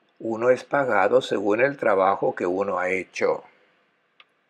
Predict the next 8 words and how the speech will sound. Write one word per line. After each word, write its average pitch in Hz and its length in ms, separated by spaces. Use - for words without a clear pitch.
Escuchemos 160 720
ahora 107 540
cómo 190 400
piensa 127 420
Jesús - 640
cuando 104 560
responde 139 880
precisamente 117 1000